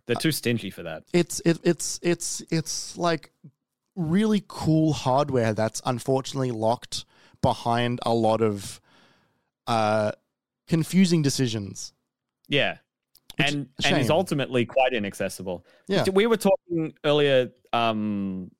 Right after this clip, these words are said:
Speaker 1: while we were setting up the show about, um, Resident Evil four, which we'll get to in a minute.
Speaker 2: Yeah.
Speaker 1: Um, it's lit-, literally the next thing.
Speaker 2: Yeah, yeah,
Speaker 1: <laughs> Um,
Speaker 2: i-, in a, yeah.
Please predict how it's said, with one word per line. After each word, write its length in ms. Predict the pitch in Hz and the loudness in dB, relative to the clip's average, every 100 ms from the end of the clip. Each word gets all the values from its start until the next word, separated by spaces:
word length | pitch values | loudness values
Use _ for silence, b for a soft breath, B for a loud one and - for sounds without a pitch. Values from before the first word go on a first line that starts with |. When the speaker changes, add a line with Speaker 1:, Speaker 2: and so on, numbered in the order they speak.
| _ - | _ -2
Speaker 1:
while 160 | 131 | 0
we 120 | 127 113 | 2 0
were 140 | 101 - | -4 -10
setting 340 | - 131 117 | -2 0 0
up 140 | 107 - | -2 -4
the 60 | |
show 420 | - 143 123 98 87 | -2 2 2 0 -4
about, 340 | 110 110 98 - 107 | 0 0 0 -6 -2
um, 320 | 101 98 95 | -2 -2 -2
Resident 340 | 127 120 113 113 | -2 0 -2 -2
Evil 220 | 101 101 | -4 -6
four, 520 | - 139 135 101 90 b b _ | -2 2 2 2 -2 b b _
which 120 | 120 | -4
we'll 80 | 123 | 0
get 160 | 139 - | 0 0
to 100 | 110 | -2
in 80 | |
a 20 | 98 | 0
minute. 300 | 113 95 - | -2 -4 -2
Speaker 2:
Yeah. 120 | 110 107 | 0 0
Speaker 1:
Um, 220 | 104 101 _ _ _ _ _ | -2 -8 _ _ _ _ _
it's 140 | 107 143 | -4 2
lit-, 320 | 180 170 - | 4 2 4
literally 300 | 202 202 165 | 4 4 2
the 100 | 151 | 2
next 240 | 143 - | 0 0
thing. 120 | 175 | 2
Speaker 2:
Yeah, 100 | 151 | 2
yeah, 180 | 127 131 | 4 2
Speaker 1:
<laughs> 80 | 123 | 2
Um, 140 | 156 | 2
Speaker 2:
i-, 20 | 180 | 2
in 180 | 160 | 2
a, 100 | 135 127 | 0 0
yeah. 260 | 135 151 | 2 2